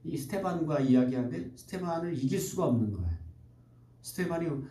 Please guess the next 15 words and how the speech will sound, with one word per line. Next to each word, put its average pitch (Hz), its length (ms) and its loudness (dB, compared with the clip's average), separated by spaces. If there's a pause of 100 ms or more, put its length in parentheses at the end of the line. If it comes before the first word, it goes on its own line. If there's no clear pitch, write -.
(260)
에, - 460 -4
성령이, 185 580 0
성령의 202 480 2
지혜가 139 360 2
있는 127 220 4
사람이니까, 127 880 0 (420)
어, - 200 0
뭐 180 180 0
이게 - 180 0
당해낼 156 520 6
수가 151 300 -2
없는 110 280 -2
거예요. 90 260 -6 (600)
그러니까 165 320 0
사람들이 147 720 -2